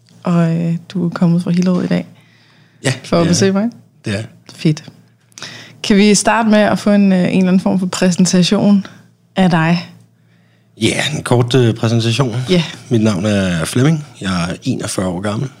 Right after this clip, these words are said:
Speaker 2: og kommer fra Hillerød, hvor jeg bor sammen med min kone igennem tolv år og min datter på to.
Speaker 1: Mm. Og hvad er sådan, øh, din, hvad arbejder du med, og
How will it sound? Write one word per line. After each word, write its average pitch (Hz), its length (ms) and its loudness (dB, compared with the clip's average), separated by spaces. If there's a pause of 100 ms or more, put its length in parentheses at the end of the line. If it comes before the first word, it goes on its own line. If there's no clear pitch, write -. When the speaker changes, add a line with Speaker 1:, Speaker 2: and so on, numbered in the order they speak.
(100)
Speaker 2:
og 95 360 -2
kommer - 220 -8
fra - 160 -12
Hillerød, 131 360 -2 (260)
hvor 107 140 -6
jeg 95 160 -4
bor - 200 -10
sammen 76 280 -6
med 69 80 -8
min - 160 -12
kone 131 460 0 (140)
igennem - 220 -10
tolv 147 200 -2
år - 340 -10
og 101 300 -6
min 95 160 -2
datter 92 220 -8
på - 140 -14
to. - 200 -10 (600)
Speaker 1:
Mm. 175 100 2 (1040)
Og 175 100 -4
hvad 185 160 2
er 175 40 4
sådan, 151 340 -2
øh, 147 260 -2
din, 156 320 -2
hvad 160 120 -6
arbejder 156 280 0
du 156 100 0
med, 156 160 2
og 156 480 -2